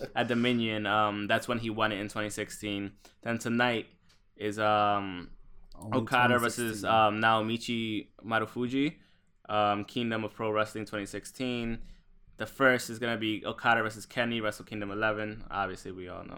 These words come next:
Speaker 2: about that. Um, Okada versus Minoru Suzuki. Um,
Speaker 1: That sounds
Speaker 2: the
Speaker 1: like
Speaker 2: fourth.
Speaker 1: a great match.
Speaker 2: Yeah.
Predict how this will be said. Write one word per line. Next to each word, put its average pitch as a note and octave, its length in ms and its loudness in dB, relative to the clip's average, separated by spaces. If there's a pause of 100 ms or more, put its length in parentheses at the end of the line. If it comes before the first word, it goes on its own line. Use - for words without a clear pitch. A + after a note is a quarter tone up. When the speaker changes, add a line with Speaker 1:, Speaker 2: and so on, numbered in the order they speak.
Speaker 2:
about - 200 -16
that. - 240 -14 (520)
Um, G#2 440 4
Okada A#2 340 2
versus A2+ 260 -4
Minoru A2 320 0
Suzuki. B2+ 680 -4 (400)
Um, F#2+ 720 0 (300)
Speaker 1:
That D#3 240 6
sounds C#3+ 440 6
Speaker 2:
the G#2+ 60 0
Speaker 1:
like B2 160 6
Speaker 2:
fourth. B2+ 220 6
Speaker 1:
a - 20 8
great A#2+ 200 4
match. A2 640 -4
Speaker 2:
Yeah. - 260 -12